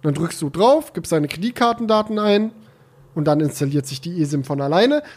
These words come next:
Musst deine deutsche sim nicht mal aus dem iPhone rausziehen, weil es halt Dual-sim. Dann kannst du immer noch angerufen werden, immer noch S M S empfangen, alles ganz normal. Aber hast halt die Daten über die esim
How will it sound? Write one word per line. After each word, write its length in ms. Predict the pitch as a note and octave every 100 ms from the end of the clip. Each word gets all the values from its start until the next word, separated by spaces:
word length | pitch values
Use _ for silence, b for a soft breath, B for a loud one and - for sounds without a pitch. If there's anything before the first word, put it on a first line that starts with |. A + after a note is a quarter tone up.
| B
Musst 180 | F#3 F3+
deine 220 | F3+ F3
deutsche 400 | G3 A#3+ - A3+
sim 280 | G#3+ A3 G#3
nicht 200 | D4 D4+
mal 160 | C#4
aus 180 | B3 A#3
dem 100 | A#3
iPhone 340 | A#3+ G#3+ G3+ F3+
rausziehen, 480 | G#3 C4 - C#4
weil 100 | A#3
es 140 | G3+ -
halt 260 | F3+ F3 -
Dual-sim. 760 | E3 F3 A#3+ D#4+ C#4 A#3+ D4+ F4+ F#4 - b b b
Dann 120 | E3
kannst 260 | G3 G3 G3+
du 220 | G3+ D4+
immer 200 | C#4+ C4+
noch 160 | C4+ -
angerufen 640 | B3 B3 A3 A3 G#3+ F#3+
werden, 340 | F3+ F3+ F3
immer 220 | G#3 B3 B3+
noch 140 | A#3+
S 180 | A#3+ -
M 60 |
S 220 | A3+ G3+ G3
empfangen, 400 | F3+ F3 F3 G3
alles 260 | A3 A3
ganz 200 | A3+ G#3+
normal. 500 | G#3 F3+ D#3+ F3 F#3 B B B B -
Aber 300 | D3+ D#3 D#3
hast 180 | E3+
halt 140 | D#3+ C#3
die 100 | C#3+
Daten 320 | C#3+ C3+ F#3+
über 200 | G3 G3+
die 200 | A3 D4
esim 460 | C4 F3 C#3+ C3